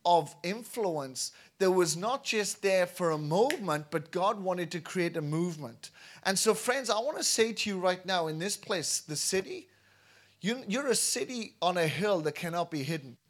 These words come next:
And God is gonna use you, and God is gonna cause you not to be a people that just multiplies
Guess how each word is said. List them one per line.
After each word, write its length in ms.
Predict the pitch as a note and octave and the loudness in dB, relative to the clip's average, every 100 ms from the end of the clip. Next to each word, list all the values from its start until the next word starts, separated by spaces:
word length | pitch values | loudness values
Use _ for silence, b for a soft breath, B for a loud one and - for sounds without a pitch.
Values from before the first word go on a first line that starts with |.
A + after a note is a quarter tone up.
| _ _ _ _ _ _ _ - - | _ _ _ _ _ _ _ -10 -4
And 160 | F3 | 2
God 280 | F3+ G#3 B3+ | 6 6 6
is 140 | C#4+ | 0
gonna 200 | F#3+ A#3 | -4 -2
use 580 | G3+ D#3 F3 A#3+ C4 - | 0 0 -2 -2 -4 -4
you, 240 | F#3 D3 C#3 B B - | -4 -4 -6 B B -4
and 160 | F3+ | -2
God 300 | D#3+ G3 A3 | 2 0 0
is 120 | A#3 | -2
gonna 240 | - G#3+ F#3 | 0 0 -2
cause 560 | - - - C4 B3+ | -4 -8 -2 0 0
you 220 | F#3+ F3 B B B | 0 -2 B B B
not 280 | E3 A#3 C4+ | 0 0 2
to 100 | B3+ | -2
be 180 | B3+ B3+ | 2 2
a 40 | |
people 720 | A#3 - B3 C4+ - G3+ E3+ B B - | 2 0 -4 -4 0 2 2 B B 2
that 180 | F3+ | 2
just 260 | F3 G3+ F3 | 6 4 4
multiplies 1000 | E3 F3+ A#3 B3+ B3 - G3+ F#3 D#3+ D3 | 2 4 4 -2 -8 0 4 4 2 -4